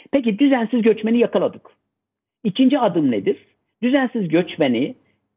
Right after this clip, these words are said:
uluslararası hukuk da size izin veriyor. Sizin yasalarınızda bunu bir yükümlülük olarak görüyor. Ülkesine geri göndermeniz lazım. Ama ülkesine geri gönderebilmeniz için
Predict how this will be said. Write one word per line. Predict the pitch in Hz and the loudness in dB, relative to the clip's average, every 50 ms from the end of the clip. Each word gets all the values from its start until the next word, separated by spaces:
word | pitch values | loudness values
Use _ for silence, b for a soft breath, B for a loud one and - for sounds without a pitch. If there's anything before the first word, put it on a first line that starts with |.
| _ _ - | _ _ 0
uluslararası | 214 226 220 - 254 254 247 240 240 - | 0 0 0 0 0 0 0 0 0 0
hukuk | 202 170 190 180 220 214 - - | 0 0 0 -2 -2 -2 -2 -2
da | 175 - - | -2 -2 -4
size | - 139 143 143 - - _ _ _ - | -4 -2 -2 -2 -2 -4 _ _ _ -6
izin | - 131 143 165 143 135 | -6 -2 2 2 4 4
veriyor. | 131 127 120 127 147 185 262 311 - _ _ _ _ | 2 2 2 2 0 0 -2 -4 -8 _ _ _ _
Sizin | - 214 202 233 233 | -2 0 2 2 2
yasalarınızda | 214 202 185 - 196 185 180 180 180 208 190 208 226 180 | 2 0 0 0 0 0 0 0 0 0 0 0 0 0
bunu | 180 196 202 185 | 0 -2 0 0
bir | 180 196 | 0 0
yükümlülük | 180 165 156 - - 180 180 202 190 | 0 -2 -2 -2 -2 0 0 0 0
olarak | 185 147 139 135 127 - | 2 2 2 0 0 0
görüyor. | - 151 156 214 254 262 269 | 0 0 2 2 2 2 2
Ülkesine | 247 226 190 - 220 196 - 208 226 | 0 0 2 2 0 0 0 0 0
geri | 226 202 196 196 | 2 2 2 2
göndermeniz | 185 180 147 123 127 127 113 104 101 95 - | 2 0 0 -2 -4 -6 -8 -10 -10 -12 -12
lazım. | 117 113 - - _ _ _ _ _ _ _ _ _ _ _ _ _ _ _ _ - | -12 -12 -14 -16 _ _ _ _ _ _ _ _ _ _ _ _ _ _ _ _ -2
Ama | 214 233 240 202 - | -2 0 -2 -2 -2
ülkesine | 220 214 214 - 254 240 - 247 254 240 | -2 -2 0 0 0 0 0 0 0 2
geri | 214 233 233 226 | 2 2 2 2
gönderebilmeniz | 240 233 208 196 202 202 180 170 143 147 131 120 113 | 2 2 2 2 2 2 2 2 2 0 0 0 -2
için | - _ - 196 285 339 | -6 _ -4 -4 -4 -4